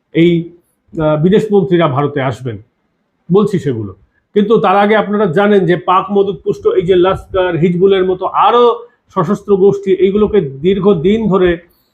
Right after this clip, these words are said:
পালন পোষণ করেছে পাকিস্তান এবং মধ্য এশিয়ার দেশগুলোতেও এই গোষ্ঠীগুলো অশান্তি পাকায়।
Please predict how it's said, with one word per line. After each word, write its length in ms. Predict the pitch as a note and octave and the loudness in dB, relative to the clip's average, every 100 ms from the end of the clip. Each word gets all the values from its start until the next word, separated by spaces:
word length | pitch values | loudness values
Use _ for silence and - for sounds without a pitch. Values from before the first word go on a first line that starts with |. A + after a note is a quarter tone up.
| _ _ _ _ _ - C#3+ | _ _ _ _ _ -12 -6
পালন 300 | F#3+ F#3+ A3 G#3+ | 0 2 2 2
পোষণ 300 | G#3 - G#3 F#3 | -2 -4 -4 -4
করেছে 380 | F#3 F3 F3 D#3 D3+ _ _ | -4 -4 -2 -4 -4 _ _
পাকিস্তান 440 | C#3 D#3+ - C#3+ A#2+ - _ _ _ _ G3+ | -4 -4 -6 -6 -6 -10 _ _ _ _ 2
এবং 200 | G#3 A3 G3 | 4 4 4
মধ্য 220 | F#3+ D#3+ | 2 4
এশিয়ার 400 | G3+ G3 G3+ E3 F3+ | 2 2 0 0 0
দেশগুলোতেও 500 | E3 F#3 F#3+ F#3+ E3 | 0 0 0 -2 -4
এই 100 | D#3+ | -4
গোষ্ঠীগুলো 540 | D#3+ D#3+ F#3+ E3+ D#3+ D3 D#3 _ _ _ _ - | -6 -8 -6 -2 -2 -2 -6 _ _ _ _ -10
অশান্তি 380 | - G3 D#3+ | -4 -2 -2
পাকায়। 340 | C#3 B2 F#2+ | -6 -8 -10